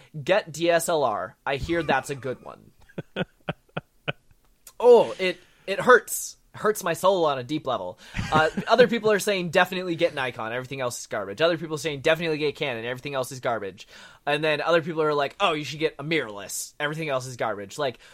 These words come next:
oh man, people in this community, you, I mean, this is an opinion podcast. We have opinions, but doesn't everyone have opinions? And some people are just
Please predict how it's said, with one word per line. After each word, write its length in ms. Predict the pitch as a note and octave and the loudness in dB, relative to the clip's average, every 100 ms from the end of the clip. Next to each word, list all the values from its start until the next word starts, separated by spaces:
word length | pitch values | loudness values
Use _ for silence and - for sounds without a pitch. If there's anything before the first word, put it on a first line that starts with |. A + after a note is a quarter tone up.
| - _ _ | -20 _ _
oh 160 | F3+ D#3 | 4 4
man, 280 | C#3+ A#2 F#2 _ _ _ _ _ _ _ _ _ _ | 4 -4 -6 _ _ _ _ _ _ _ _ _ _
people 320 | - G#3 G#3 | -4 -2 0
in 80 | G3 | -2
this 140 | F3+ E3 | -2 -6
community, 440 | D#3+ C#3+ C#3 C3+ | -6 -6 -6 -8
you, 160 | D#3 D3 - _ _ _ _ _ | -12 -16 -18 _ _ _ _ _
I 80 | C#3+ | -2
mean, 180 | C#3+ C#3 | -2 -2
this 180 | D#3+ F#3+ | -2 -2
is 120 | F3+ | -4
an 60 | E3+ | -4
opinion 360 | D#3+ F3 C3+ | -4 -6 -6
podcast. 420 | A#2 A2+ A2 A2 - | -6 -6 -4 -6 -2
We 80 | |
have 120 | F3+ A#2+ | -2 -2
opinions, 460 | A2 A2+ G#2+ A2 - _ - | -6 -10 -10 -12 -18 _ -6
but 220 | A#3+ A3+ - | -4 -4 -4
doesn't 280 | - F4+ E4 - | -2 0 -2 -2
everyone 320 | D#3 D#3 D#3 | 0 2 0
have 160 | D#3 C#3 | -2 -4
opinions? 540 | A#2+ C3+ B2 A#2+ A2+ - | -6 -10 -10 -12 -12 -8
And 220 | C#3 B2 | -8 -4
some 200 | D3+ C#3+ | -6 -4
people 240 | D#3 D3 | -4 -2
are 120 | D3+ C3+ | -2 -2
just 460 | C#3 - - - | -6 -6 -10 -10